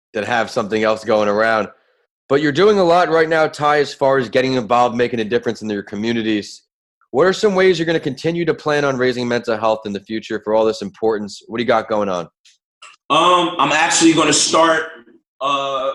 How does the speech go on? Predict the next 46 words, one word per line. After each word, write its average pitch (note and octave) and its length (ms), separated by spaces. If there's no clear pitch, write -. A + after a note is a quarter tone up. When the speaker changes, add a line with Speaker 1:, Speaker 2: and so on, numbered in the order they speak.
Speaker 2:
my B2 240
yoga D3 300
and C#3 140
meditation C#3+ 600
when C3+ 200
human D3 280
interaction C#3 400
starts C3+ 360
up. D3+ 300
Um, B2 240
I B2 80
have C3+ 100
a - 60
studio C3+ 400
out B2 200
in A#2+ 60
North B2+ 140
New A2+ 140
Jersey B2+ 640
that A#2 340
I'm A#2 280
gonna A#2+ 240
be A2 120
doing A#2 300
yoga A#2+ 260
and A2+ 100
meditation A#2 540
at A#2 280
for G#2+ 80
the G2+ 80
community. C3 720
Um, A2 320
also B2+ 360
trying B2 220
to A2 80
bring A#2+ 260
yoga A#2+ 340
and A#2 100
meditation A#2 500
to G2 60
schools C#3 640
and A2 100
also A#2 340
Mental A#2+ 280
Health A#2 180
Mondays. C3 520